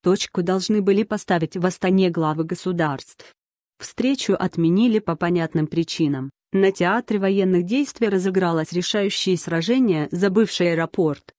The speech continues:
который приобрел уже не столько военно-стратегическое, сколько символическое значение. Окончание схватки и переход остатков объекта под контроль ополченцев дает возможность зафиксировать контактную линию.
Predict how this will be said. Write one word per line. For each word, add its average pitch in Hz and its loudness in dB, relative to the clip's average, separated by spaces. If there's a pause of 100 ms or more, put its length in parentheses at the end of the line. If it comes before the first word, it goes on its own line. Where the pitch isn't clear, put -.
(140)
который 185 2
приобрел 208 2
уже 208 0
не 190 4
столько 190 0
военно-стратегическое, 170 0 (220)
сколько 302 0
символическое 165 -2
значение. 151 -2
Окончание 180 0
схватки 180 -4
и 170 0
переход 170 0
остатков 175 -2
объекта 175 0
под 165 -6
контроль 180 0
ополченцев 175 0
дает 165 0
возможность 170 0
зафиксировать 170 -2
контактную 170 -2
линию. 151 0